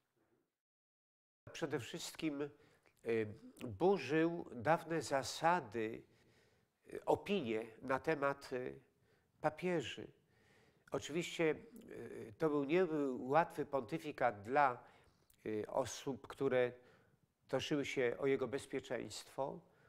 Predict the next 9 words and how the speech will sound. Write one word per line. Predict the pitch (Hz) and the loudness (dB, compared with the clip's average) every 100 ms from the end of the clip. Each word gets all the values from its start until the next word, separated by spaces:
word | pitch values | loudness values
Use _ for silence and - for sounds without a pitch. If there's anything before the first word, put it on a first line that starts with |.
| - | -2
dlatego | 160 185 180 170 | -2 0 -2 -2
że, | - 160 143 - _ _ _ - _ _ _ - | 2 2 2 -6 _ _ _ -20 _ _ _ -6
y, | 113 147 | -4 0
wychodził, | 170 170 170 160 151 147 143 - _ _ _ _ _ _ - | 2 6 6 4 2 0 -2 -8 _ _ _ _ _ _ -12
y, | - 107 101 - - | -10 -10 -12 -12 -12
wprost | - 160 - | 2 2 2
szedł | - 160 131 | 0 0 4
do | 151 | 6
ludzi. | 135 123 120 - 123 131 | 6 2 -2 -8 -8 -10